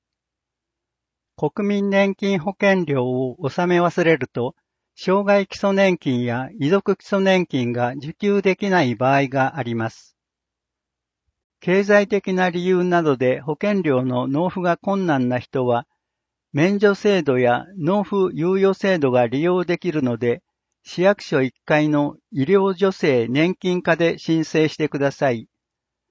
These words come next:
なお、五十歳未満の人は世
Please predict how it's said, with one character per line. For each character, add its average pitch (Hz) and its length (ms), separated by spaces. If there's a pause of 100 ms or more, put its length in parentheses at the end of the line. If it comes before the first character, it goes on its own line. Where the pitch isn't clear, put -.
(760)
な 151 180
お、 135 220
五 143 180
十 165 140
歳 208 320
未 196 180
満 175 240
の 131 100
人 131 240
は 127 220
世 - 180